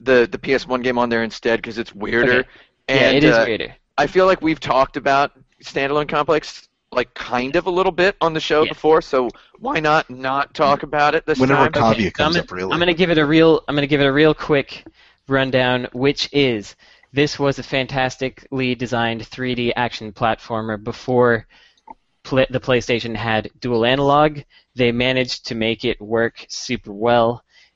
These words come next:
Speaker 2: in spite of that, or, or in fact because of that. And, uh, you can climb around on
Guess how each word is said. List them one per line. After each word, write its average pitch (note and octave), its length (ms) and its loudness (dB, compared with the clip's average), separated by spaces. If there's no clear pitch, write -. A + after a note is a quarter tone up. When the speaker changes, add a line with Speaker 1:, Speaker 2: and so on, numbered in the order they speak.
Speaker 2:
in A2+ 160 -6
spite A#2+ 460 0
of A#2+ 160 -2
that, B2 220 2
or, B2+ 180 0
or C3 160 4
in A#2 140 -6
fact A2+ 340 -8
because A2+ 420 -6
of C3+ 100 -4
that. D#3 300 0
And, A#2+ 420 -2
uh, A2 240 2
you A#2 160 -6
can B2 220 -4
climb C3 380 -2
around B2 260 0
on G#2+ 160 -4